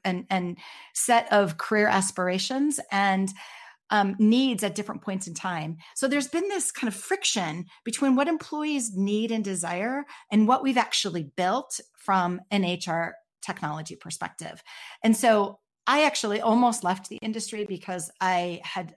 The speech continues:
become somewhat disillusioned with the work that I was doing along with the industry and thought we'd kind of gotten it all wrong and that we hadn't, at the end of the day, served employees, uh,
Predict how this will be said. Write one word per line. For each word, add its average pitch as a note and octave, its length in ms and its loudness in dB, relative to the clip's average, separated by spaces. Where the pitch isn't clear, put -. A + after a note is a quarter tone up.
become F#3 280 -6
somewhat D#4 400 0
disillusioned F3 640 -4
with G#3 140 0
the G#3 80 0
work G#3+ 360 2
that F3+ 160 -4
I C#4+ 220 4
was A3+ 160 0
doing F3+ 400 -4
along F3 280 -4
with F3 120 -10
the G3+ 80 -10
industry G#3 520 -4
and E3+ 140 -6
thought F3+ 200 -2
we'd F#3 180 -6
kind G#4 260 -2
of C5 80 -4
gotten F#3+ 300 2
it F3 160 -6
all F#3+ 240 2
wrong G3+ 420 2
and A#3 160 6
that A3+ 140 2
we A#3 100 2
hadn't, D4 480 2
at A3 120 -2
the G#3 120 -6
end G#3 160 -2
of G3+ 80 -10
the G3 80 -12
day, F#3+ 400 0
served F#3 360 -4
employees, E3+ 520 -8
uh, F3 120 0